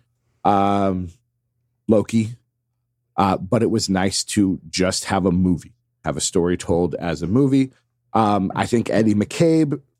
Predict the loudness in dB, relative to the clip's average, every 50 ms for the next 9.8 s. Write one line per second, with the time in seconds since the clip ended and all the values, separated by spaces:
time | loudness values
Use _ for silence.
0 | _ _ _ _ _ _ 0 0 2 0 0 0 0 0 0 0 0 0 0 0
1 | 0 -2 -2 0 0 2 2 2 2 0 0 0 0 0 0 -2 -2 -4 -2 -2
2 | 0 0 0 0 -2 -2 -2 -2 0 0 0 0 -2 -4 -6 _ _ _ _ _
3 | _ -2 0 0 0 -2 -4 _ _ _ -6 -4 -4 -2 0 0 2 2 0 -2
4 | -4 -4 -4 -2 0 0 0 0 0 -2 -2 -4 -8 -14 -14 -16 _ _ _ _
5 | _ _ _ _ _ _ _ -2 0 2 2 2 2 0 -2 -2 -2 -2 0 0
6 | 0 0 2 2 2 4 4 2 2 0 0 -2 -4 -4 -4 -2 -2 -2 -2 -4
7 | -6 -6 -6 -6 -4 -4 -2 -2 0 0 0 0 0 0 0 -2 -6 _ _ _
8 | _ -6 -2 0 2 2 4 2 2 0 0 -2 -2 -4 -4 -4 -6 -8 -6 -4
9 | -2 -2 -2 -2 -4 -4 -2 -2 0 0 0 0 -2 -4 -6